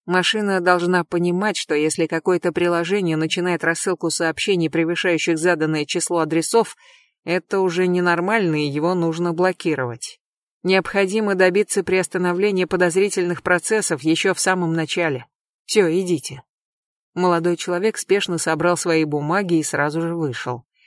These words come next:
Вячеслав повернул голову в нашу сторону и спросил: "Милая, ты не скучаешь?"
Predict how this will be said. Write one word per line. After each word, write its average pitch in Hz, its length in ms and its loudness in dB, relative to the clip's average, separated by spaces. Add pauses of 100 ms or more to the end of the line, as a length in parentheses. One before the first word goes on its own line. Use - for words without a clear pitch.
(260)
Вячеслав 196 560 -2
повернул 165 480 2
голову 165 420 0
в 143 80 -4
нашу 156 300 -2
сторону 180 480 -2
и 151 60 -2
спросил: 143 600 -8 (680)
"Милая, 156 460 0
ты 190 180 2
не 208 100 -2
скучаешь?" 214 720 0